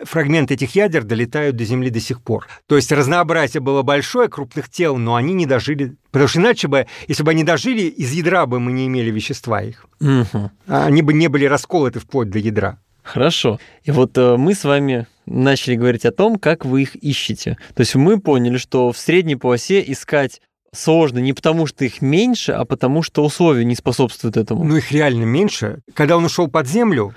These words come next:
Speaker 2: Ну да, он исчез
Speaker 1: а,
Speaker 2: с поверхности.
Speaker 1: не, не про-, ну, если мы говорим о том, что хондриты в основном падают, хондриты гигроскопичны, за редким исключением,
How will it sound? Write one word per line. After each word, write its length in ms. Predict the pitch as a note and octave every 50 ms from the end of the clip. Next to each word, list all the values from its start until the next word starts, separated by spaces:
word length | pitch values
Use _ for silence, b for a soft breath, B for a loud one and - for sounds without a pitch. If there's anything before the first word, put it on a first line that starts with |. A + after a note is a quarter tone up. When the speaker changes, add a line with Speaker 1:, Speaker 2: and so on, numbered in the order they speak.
| B B
Speaker 2:
Ну 160 | B G#3+ C4 B3
да, 140 | A3 F#3+
он 180 | D#3+ E3+ G3 G#3
исчез 480 | F#3+ - - G3 D#3+ A#2+ - - _ _ _ _
Speaker 1:
а, 220 | G3 E3+ D#3+ D#3+
Speaker 2:
с 40 | F3+
поверхности. 400 | F#3 D#3 D3+ C#3+ A3+ A#3+ A3 G#3
Speaker 1:
не, 60 | F#3
не 80 | F3+ G#3+
про-, 240 | - A3 F#3+ - G#3 G3
ну, 200 | F3+ F#3+ F#3+ F#3 -
если 280 | G3+ D#3+ D3+ B2+ -
мы 80 | D3+ D3+
говорим 260 | C#3+ D#3+ E3+ E3 D3
о 60 | C#3+
том, 140 | C3 - C#3
что 100 | - A#2+
хондриты 440 | - - D3 C#3+ D3 C#3 B2 - B2
в 40 | A2
основном 420 | A2+ - B2+ B2+ B2+ D3+ G#3 G#3+
падают, 420 | G#3+ - A#2 G2+ G2 G#2 G#2+ A2 - _ _
хондриты 540 | _ - C#3 C3+ C3 D#3+ G#3+ A3 A3 G3+ F3
гигроскопичны, 920 | C#3 A2+ D3+ C#3+ C#3+ C3+ - - C#3+ B2+ - C3 A#2+ - - B2+ C3 D3 - C4
за 160 | D3+ A2+ B2
редким 280 | A#2+ A#2 A#2 - A2 A2
исключением, 640 | A2 - B2+ A#2+ B2 - C3 A#2+ A2 A2+ A2+